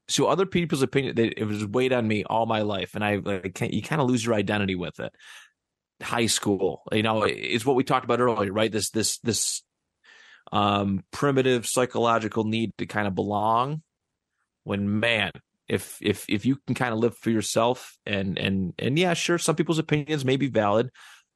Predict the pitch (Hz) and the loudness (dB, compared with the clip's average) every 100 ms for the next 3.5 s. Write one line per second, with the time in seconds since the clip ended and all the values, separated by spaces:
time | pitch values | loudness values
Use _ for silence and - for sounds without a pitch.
0 | - 104 - 113 117 98 95 107 120 120 | -2 -2 0 0 0 0 -2 0 0 2
1 | 117 107 107 101 110 107 113 113 113 117 | 0 -2 -2 0 2 2 0 2 2 2
2 | 101 - 104 101 98 95 104 - 104 95 | 0 0 0 0 -4 -4 -4 -2 -2 0
3 | 95 92 80 - 73 | -2 -4 -4 -6 -8